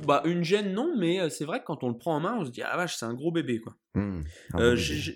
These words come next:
Speaker 1: j'ai le, j'ai le OnePlus two là, dans, dans l'autre main.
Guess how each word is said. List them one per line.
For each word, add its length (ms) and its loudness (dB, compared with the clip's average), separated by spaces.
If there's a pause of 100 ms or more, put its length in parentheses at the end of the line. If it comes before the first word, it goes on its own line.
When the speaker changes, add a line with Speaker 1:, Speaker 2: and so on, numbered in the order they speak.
Speaker 1:
j'ai 200 0
le, 380 2
j'ai 160 -2
le 60 0
OnePlus 440 -2 (160)
two 140 -8
là, 140 -6
dans, 320 -10
dans 120 -4
l'autre 260 -6
main. 200 -6